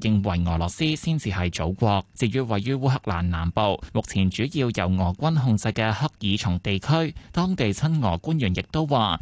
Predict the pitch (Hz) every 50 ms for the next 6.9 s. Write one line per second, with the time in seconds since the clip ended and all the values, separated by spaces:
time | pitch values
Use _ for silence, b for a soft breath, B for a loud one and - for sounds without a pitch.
0 | B B - 123 104 110 - - 98 98 131 135 143 - - 113 - 117 104 104
1 | 101 - 113 107 104 - 151 151 160 - 123 - - 101 95 85 85 82 87 -
2 | - 151 156 151 - - 101 98 131 123 - 107 87 80 76 - - 92 82 80
3 | 85 82 - 143 156 156 - 131 123 90 82 71 B B B B - 156 151 139
4 | 120 107 - - 175 185 180 - - - 107 92 82 80 80 87 - - 165 165
5 | 170 165 - - 170 160 135 - - - 117 - - 101 95 107 110 - 143 147
6 | 151 - 123 98 92 95 98 120 127 131 135 123 - 131 101 87 82 101